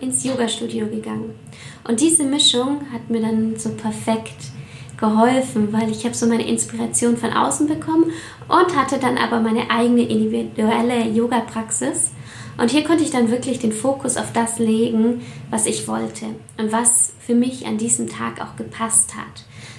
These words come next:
Denn jeder Tag ist ja unterschiedlich und wenn ich selbst Yoga übe, dann weiß ich am besten, was mein Körper jetzt gerade braucht. Und dann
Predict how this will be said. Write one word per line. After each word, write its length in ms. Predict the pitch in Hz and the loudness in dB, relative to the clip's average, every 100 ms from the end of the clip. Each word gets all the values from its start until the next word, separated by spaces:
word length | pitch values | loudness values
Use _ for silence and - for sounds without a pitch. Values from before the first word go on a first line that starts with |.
| - - | -14 -4
Denn 220 | 214 220 | 0 2
jeder 300 | 214 269 262 | 2 0 -2
Tag 260 | 247 226 233 | -2 -4 -2
ist 140 | 226 | -2
ja 80 | 220 | -2
unterschiedlich 960 | 226 233 220 220 220 220 220 214 - - | -4 -4 -6 -6 -8 -8 -10 -10 -12 -10
und 320 | 214 208 214 - - - - - | -8 -8 -10 -12 -18 -18 -18 -10
wenn 120 | 233 214 | -2 2
ich 160 | 214 | 2
selbst 400 | 254 254 254 - | 2 0 -2 0
Yoga 360 | 240 233 220 214 | 0 2 0 -2
übe, 460 | 233 220 214 240 240 - - - - - | -4 -2 -2 -2 -4 -14 -20 -20 -20 -8
dann 480 | 214 214 214 214 214 214 - - - - - - | -2 0 0 0 -2 -8 -18 -20 -20 -20 -20 -8
weiß 260 | - 220 226 | 2 4 2
ich 140 | 240 214 | 0 -4
am 80 | |
besten, 680 | 214 220 226 - - 220 214 214 - - - - | -2 -2 -2 -4 -2 -2 -2 -4 -14 -20 -18 -4
was 360 | 220 220 - | -2 2 2
mein 180 | 220 214 | 2 0
Körper 400 | 214 233 233 220 | 0 0 0 -2
jetzt 320 | 220 226 - | -6 -4 -4
gerade 280 | - 214 220 | -4 -4 -2
braucht. 500 | 214 220 113 - - - - - - - - - - - - - - - - | -4 -6 -6 -8 -14 -20 -16 -16 -16 -16 -16 -16 -16 -16 -16 -14 -14 -16 -6
Und 680 | - 226 233 233 233 226 220 | 4 6 8 6 6 4 2
dann 280 | 214 214 | 2 4